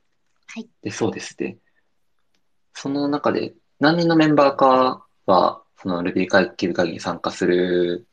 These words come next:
Speaker 2: ので、
Speaker 1: うん。
Speaker 2: そうですね。ぜひ聞いている方の中でお会いする
Speaker 1: うん。
Speaker 2: ことができる方がいたら、僕もさ-、
Speaker 1: うん。
Speaker 2: 僕も参加するのでお会いできたらと思います。
Speaker 1: うん。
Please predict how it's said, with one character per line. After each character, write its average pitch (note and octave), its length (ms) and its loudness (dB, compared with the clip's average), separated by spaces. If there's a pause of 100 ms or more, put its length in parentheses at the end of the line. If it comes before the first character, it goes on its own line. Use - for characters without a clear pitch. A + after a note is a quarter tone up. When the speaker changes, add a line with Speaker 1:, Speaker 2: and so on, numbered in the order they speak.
(120)
Speaker 2:
の F2+ 100 -12
で、 E2+ 320 -2 (400)
Speaker 1:
う C#4+ 60 -12
ん。 A#3 120 -12 (280)
Speaker 2:
そ - 160 -6
う - 20 -10
で - 100 -12
す - 160 -18
ね。 - 160 -14 (800)
ぜ G2 80 -6
ひ - 260 -8 (160)
聞 G2 140 -2
い F#2 80 -2
て F#2 140 2
い F2+ 80 0
る F2+ 120 -2
方 - 220 -4
の F2+ 120 -2
中 F2+ 260 -4
で D2 200 0 (160)
お F2+ 160 0
会 F2 80 2
い - 40 -6
す - 120 -8
る F#2 300 0 (300)
Speaker 1:
う C4 40 -12
ん。 A#3 80 -14 (220)
Speaker 2:
こ - 80 -12
と G3 100 0
が - 100 2
で - 100 0
き A3+ 80 6
る C#3+ 40 2
方 G2 160 -2
が F2 120 -4
い - 40 -6
た F#2 120 0
ら、 - 200 -4 (760)
僕 G2+ 160 2
も - 80 6
さ-、 C3+ 100 2
Speaker 1:
う C#4+ 60 -4
ん。 - 20 2
Speaker 2:
僕 A2+ 160 4
も G#2+ 80 6
参 G#2+ 160 2
加 A2 80 4
す A#2 80 0
る G2 80 4
の - 100 0
で - 300 -2
お F2+ 180 -2
会 F2 100 -2
い - 20 -
で F#2+ 100 -2
き - 80 -12
た D2 140 0
ら D#2+ 80 0
と D2 120 0
思 F2 200 -2
い E2+ 80 -4
ま F2 180 -2
す。 - 260 -10
Speaker 1:
う - 40 -20
ん。 - 40 -20